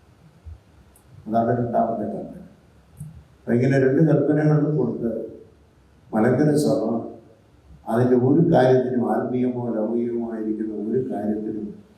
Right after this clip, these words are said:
ലോകത്തിൽ മറ്റാരെയും ആശ്രയിക്കേണ്ടതില്ല എന്നുള്ളതായ സ്വതന്ത്ര, സ്വയം ശീർഷക ഒരു സഭയായിട്ട് ഇതിനെ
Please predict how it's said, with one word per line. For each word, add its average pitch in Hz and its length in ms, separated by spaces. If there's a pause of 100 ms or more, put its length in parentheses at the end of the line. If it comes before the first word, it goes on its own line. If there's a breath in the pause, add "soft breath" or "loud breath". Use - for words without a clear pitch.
(380 soft breath)
ലോകത്തിൽ 107 380 (120)
മറ്റാരെയും 113 680 (260)
ആശ്രയിക്കേണ്ടതില്ല 104 1000 (680)
എന്നുള്ളതായ 107 600 (960)
സ്വതന്ത്ര, 117 520 (880)
സ്വയം 131 340 (100)
ശീർഷക - 440 (920)
ഒരു 98 180 (1600)
സഭയായിട്ട് 107 640
ഇതിനെ 98 280